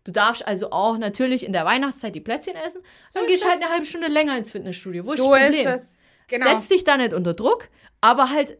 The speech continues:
Speaker 1: es muss nicht unnötig sein, weißt du, wie ich meine?
Speaker 2: Richtig.
Speaker 1: So, dass man sagt, „Ja, okay, jetzt bin ich ja bei der Arbeit und jemand hat Kuchen gebacken, deshalb muss ich jetzt auch gleich einen Kuchen essen.“ Das nicht. Aber
Speaker 2: Ja.
Speaker 1: wenn du jetzt mit der Familie zusammensitzt und ihr habt Plätzchen gebacken,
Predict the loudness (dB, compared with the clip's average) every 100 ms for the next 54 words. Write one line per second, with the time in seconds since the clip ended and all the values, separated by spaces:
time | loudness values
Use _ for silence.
0 | -6 -4 -4 -6 -8 -4 0 0 0 -4
1 | -8 -8 -6 -6 -6 -6 -6 -6 -6 -8
2 | -4 0 2 2 0 0 0 0 0 2
3 | 0 -2 -2 -4 -4 -4 -2 0 0 -2
4 | -2 -8 -8 -10 -10 -12 -8 -6 -6 -8
5 | -8 -10 -10 -10 -12 -10 -8 -8 -8 -8
6 | -8 -6 -10 -12 -8 -4 -2 -2 -6 -20
7 | -10 0 2 4 2 -2 -4 -6 -4 -4
8 | 0 -2 -2 -4 -2 -2 -2 -4 -4 -8
9 | -6 -6 -2 -4 -2 -2 -2 -4 -8 -12